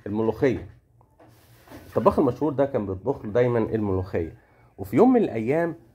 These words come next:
آه، اتأخر الطباخ وهو بي-، إيه، بيطبخ الملوخية، فأرسل الحاكم بأمر الله جنوده عشان يقتلوه.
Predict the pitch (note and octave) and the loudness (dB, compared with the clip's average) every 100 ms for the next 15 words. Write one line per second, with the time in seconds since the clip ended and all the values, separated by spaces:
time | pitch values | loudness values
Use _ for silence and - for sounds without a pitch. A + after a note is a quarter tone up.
0 | _ _ _ _ _ G2 G2 G2 - F#3+ | _ _ _ _ _ -4 -4 -4 2 2
1 | G#3+ - A#2 G#2+ A2 F#2 G2 D3+ E3 - | 2 -2 -6 -6 -8 -4 2 4 2 -2
2 | F#2+ A#2 C#3+ B2+ A2+ F2+ F2 B1 B2 B2+ | -4 0 0 0 -2 -4 -12 -6 -4 -2
3 | - G2+ D#3+ A#2+ - G#2 F#2 F2+ A#2 D3 | -4 2 2 2 -6 -4 -4 -4 0 2
4 | D3 D3 - - - - _ A2+ A2 G#2+ | 2 0 -6 -20 -20 -20 _ -2 2 2
5 | G#2 G2+ F#2 - C#3 F3+ - A#2 F#2 - | 2 2 0 0 4 4 2 -6 -6 -8
6 | G2+ F#2+ C3 D#3 B2+ G#2+ - B2 C3 G#2+ | -14 -12 -8 -8 -8 -8 -6 -4 -4 -6
7 | G2 A#2 B2 G2 F#2+ A#2 D#3 C#3 C#3+ C#3 | -4 0 0 -2 -2 2 2 2 -2 -4
8 | - - _ _ _ G2+ F#2+ C#3 D3 B2 | -16 -20 _ _ _ -10 0 2 4 0
9 | - - G#2 B2+ G2 | -4 -8 -4 -4 -4